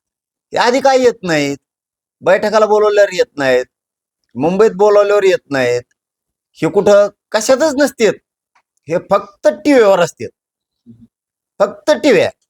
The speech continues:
उठलं की टीव्ही, उठलं की टीव्ही, एवढं रोज असते ते,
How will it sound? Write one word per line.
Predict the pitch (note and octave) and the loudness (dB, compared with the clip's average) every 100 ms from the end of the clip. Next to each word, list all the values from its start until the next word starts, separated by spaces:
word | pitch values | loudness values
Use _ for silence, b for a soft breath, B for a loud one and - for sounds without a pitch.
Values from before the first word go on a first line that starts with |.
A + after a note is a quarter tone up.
| _ | _
उठलं | F#3 A3 F#3+ | -8 -2 -2
की | G3 | -4
टीव्ही, | C4 C4+ C#3 G2+ - - | -6 -2 -2 -4 -10 -12
उठलं | F#3 E3 F3 | -8 -4 -4
की | B3 | -4
टीव्ही, | D4+ G3+ A2 - _ _ _ _ E3 | -2 0 0 -4 _ _ _ _ -2
एवढं | A#3+ C4 | 2 2
रोज | C4 A3 | 0 -2
असते | E3 - A#2 | -4 -6 -12
ते, | F#2 | -12